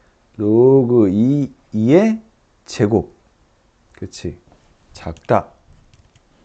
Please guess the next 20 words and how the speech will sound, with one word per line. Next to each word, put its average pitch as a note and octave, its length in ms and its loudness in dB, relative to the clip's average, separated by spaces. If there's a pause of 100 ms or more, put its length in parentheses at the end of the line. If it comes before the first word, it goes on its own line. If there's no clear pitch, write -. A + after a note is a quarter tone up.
(2000)
로그 A#2 920 2
이, B2 360 -2 (240)
이의 F3 520 2 (220)
마이너스 F#2+ 640 -4
일 G#2 100 0
제곱을 G#2 200 0
써주면 F2 320 -12
되지. - 220 -20 (400)
X가 F#2+ 1300 -2 (580)
이의 B2+ 240 2
제곱, E2+ 400 -4 (120)
사, - 380 -2 (440)
이의 A2+ 240 2
마이너스 G2+ 500 -2
일 F#2+ 80 -4
제곱, C#3 460 -2 (160)
이분의 B2 640 -4
일 C3+ 100 -2
이렇게 E2 300 -6
되겠죠. - 420 -20